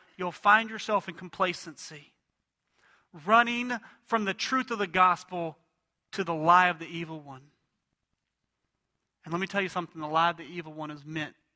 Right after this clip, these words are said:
to kill, steal, and destroy you. I want you to remember. I don't want you to be ashamed. Paul understood as he mentored Timothy, he reminded Timothy to kindle afresh the gift that God's given you.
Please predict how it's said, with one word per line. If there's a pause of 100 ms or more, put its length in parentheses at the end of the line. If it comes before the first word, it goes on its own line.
(400)
to
kill,
steal,
and
destroy
you. (2250)
I
want
you
to
remember. (1700)
I
don't
want
you
to
be
ashamed. (1700)
Paul
understood
as
he
mentored
Timothy,
he
reminded
Timothy
to
kindle
afresh
the
gift
that
God's
given
you.